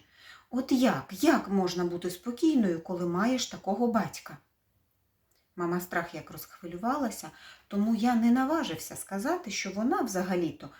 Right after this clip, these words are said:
все одно ніколи не буває спокійна, з батьком чи без батька,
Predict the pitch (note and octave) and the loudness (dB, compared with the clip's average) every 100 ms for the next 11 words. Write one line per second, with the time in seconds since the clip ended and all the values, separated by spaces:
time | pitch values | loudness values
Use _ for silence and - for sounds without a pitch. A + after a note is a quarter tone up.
0 | - - - D4 D4+ C4 D4 F4 C4 G#3 | -20 -10 -4 -2 2 6 8 8 6 4
1 | - B3+ A3+ G#3 G#3 G3+ G#3+ G3+ D#3+ D#3+ | 0 0 0 2 0 0 -2 -2 -2 -6
2 | - B3+ - D#4 F#3+ D3 - _ _ - | -8 -8 -2 2 0 -2 -14 _ _ -18
3 | E3+ G#3 E4 F4 - F#3+ F3 - D#3 C#3+ | -8 -4 -4 -4 -10 -10 -8 -10 -12 -12
4 | D3 A3 C#4+ - - | -6 -4 -4 -8 -14